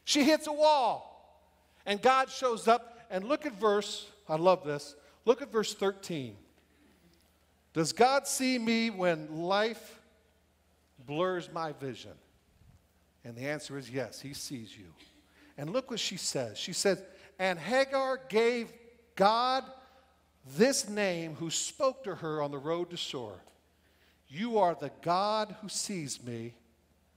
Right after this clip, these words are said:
for she has said, 'I now have seen the one who sees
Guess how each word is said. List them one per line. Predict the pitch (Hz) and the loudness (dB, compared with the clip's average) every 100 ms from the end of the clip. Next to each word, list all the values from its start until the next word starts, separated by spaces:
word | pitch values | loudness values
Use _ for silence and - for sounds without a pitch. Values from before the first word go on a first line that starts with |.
| _ _ | _ _
for | 120 | -10
she | - - 202 | -6 -6 -6
has | 165 190 - | -6 -4 -4
said, | 170 123 139 | -4 -4 -4
'I | 147 143 127 | -4 -4 -6
now | 135 160 190 202 | -8 -4 -2 -2
have | 185 208 | -6 -6
seen | - - 165 123 113 120 - _ _ _ _ _ - | -6 -4 -6 -8 -10 -14 -20 _ _ _ _ _ -20
the | 120 | -20
one | 101 117 127 | -16 -12 -12
who | 113 117 | -12 -18
sees | - 113 113 | -18 -18 -20